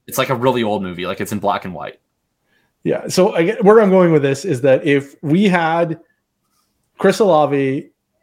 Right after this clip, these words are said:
Speaker 2: kind of comparable by being three percentage points lower to
Speaker 1: Right.
Speaker 2: every o-, other good senior, you would still be pounding the drum that we need to not treat Chris Olave like the other seniors.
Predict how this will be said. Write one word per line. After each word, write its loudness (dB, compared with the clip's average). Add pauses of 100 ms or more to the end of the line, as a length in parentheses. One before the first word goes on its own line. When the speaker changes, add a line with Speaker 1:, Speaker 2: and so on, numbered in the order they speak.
(140)
Speaker 2:
kind -2
of -8
comparable 0
by -2
being -4
three 0
percentage -2
points 0
lower 4
to -4
Speaker 1:
Right. 2
Speaker 2:
every 2
o-, 2
other 0
good 0
senior, -2 (720)
you 2
would 4
still 2
be 0 (340)
pounding -2
the -4
drum -2
that -4
we -4
need -4
to -4 (240)
not 0
treat -8
Chris -8
Olave -2
like -2
the -10
other -2 (220)
seniors. -12